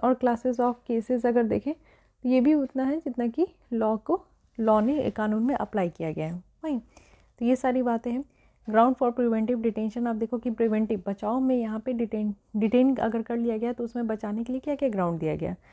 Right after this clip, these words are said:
सबसे पहले किसी भी राज्य को सिक्योर करना है,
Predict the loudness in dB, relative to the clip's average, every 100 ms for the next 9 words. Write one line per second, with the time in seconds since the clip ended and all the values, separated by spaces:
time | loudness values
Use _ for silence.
0 | -20 _ _ -2 2 2 2 -2 -4 -8
1 | -4 0 0 0 -2 -4 -4 -6 -6 -4
2 | -4 -2 -2 0 -2